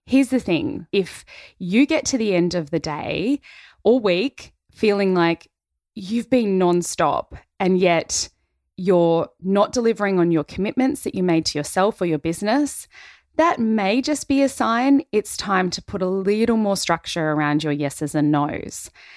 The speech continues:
And for a little extra context, I think it might be pertinent at this point to remind you of the famous Annie Dillard quote, "How we spend our days is, of course,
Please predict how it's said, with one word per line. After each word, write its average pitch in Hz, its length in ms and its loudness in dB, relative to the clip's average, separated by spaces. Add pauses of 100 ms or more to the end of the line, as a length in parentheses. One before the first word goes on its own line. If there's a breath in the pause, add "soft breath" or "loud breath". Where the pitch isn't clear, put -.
(340 loud breath)
And 202 440 0 (140)
for 202 260 2
a 196 80 4
little 190 440 -2
extra - 360 -4
context, 240 680 0
I 190 80 2
think 185 220 -4
it - 80 -4
might 175 200 -2
be 185 100 -4
pertinent 165 840 -2 (100)
at 165 140 -2
this 214 180 -4
point 214 560 -2
to 190 140 -4
remind 175 500 2
you 165 320 0
of 160 380 0 (500 loud breath)
the 202 80 2
famous 196 500 -2
Annie 175 300 4
Dillard 170 480 -2
quote, - 540 -2 (460 loud breath)
"How 190 280 0
we 247 160 2
spend 190 380 0
our 165 160 2
days 151 680 -2
is, 165 200 -6
of 160 160 0
course, - 600 -2